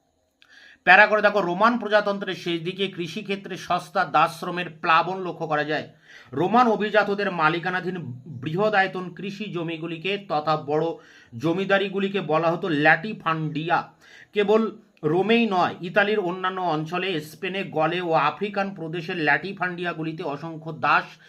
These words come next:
কৃষিকাজে নিযুক্ত ছিল। দাসশ্রমের উপর নির্ভরশীল কৃষিক্ষেত্রে উদ্বৃত্ত উৎপাদন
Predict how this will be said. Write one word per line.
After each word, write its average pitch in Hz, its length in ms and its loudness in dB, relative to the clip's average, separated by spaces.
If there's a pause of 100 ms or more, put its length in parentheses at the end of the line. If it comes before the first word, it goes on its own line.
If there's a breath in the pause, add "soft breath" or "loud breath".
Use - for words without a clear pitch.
(240 loud breath)
কৃষিকাজে 196 540 0
নিযুক্ত 160 340 -6
ছিল। 156 300 -6 (420 soft breath)
দাসশ্রমের 202 600 4
উপর 190 200 0
নির্ভরশীল 165 600 -4
কৃষিক্ষেত্রে 175 680 -10
উদ্বৃত্ত 156 580 -6
উৎপাদন 156 640 -2